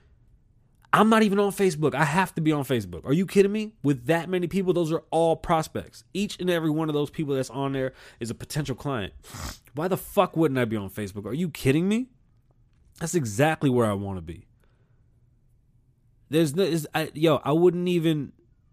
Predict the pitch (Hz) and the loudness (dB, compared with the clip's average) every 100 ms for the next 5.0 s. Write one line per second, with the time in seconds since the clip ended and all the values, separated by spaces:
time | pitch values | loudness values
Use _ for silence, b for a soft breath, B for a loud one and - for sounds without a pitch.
0 | _ _ _ - - 131 196 240 233 202 | _ _ _ 0 2 4 6 6 6 4
1 | 127 117 135 107 98 104 156 190 185 151 | 2 4 4 4 -2 -2 0 6 6 6
2 | 165 147 147 139 135 131 - 113 113 104 | 2 2 0 0 -2 -4 -4 -8 -6 -4
3 | 135 139 120 113 120 - 123 113 120 98 | -2 -2 -2 0 -2 0 -2 0 -2 0
4 | 120 117 - 117 - 127 104 139 160 | 0 0 -2 -4 -4 -2 2 2 2